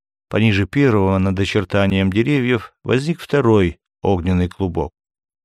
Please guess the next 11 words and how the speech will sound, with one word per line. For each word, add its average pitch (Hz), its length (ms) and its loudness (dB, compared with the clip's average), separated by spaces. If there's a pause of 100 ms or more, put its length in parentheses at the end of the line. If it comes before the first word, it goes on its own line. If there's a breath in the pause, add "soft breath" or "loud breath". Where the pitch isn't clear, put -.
(140)
И, 107 60 -2
роняя 104 360 2
искры, 117 420 -2
как 90 220 -4
догоревшая 92 720 0
ракета, 139 640 -2 (200)
стал 117 320 -4
падать. 78 480 -6 (880)
«Это 98 380 -2
горят 110 440 0
птицы!» — 127 680 0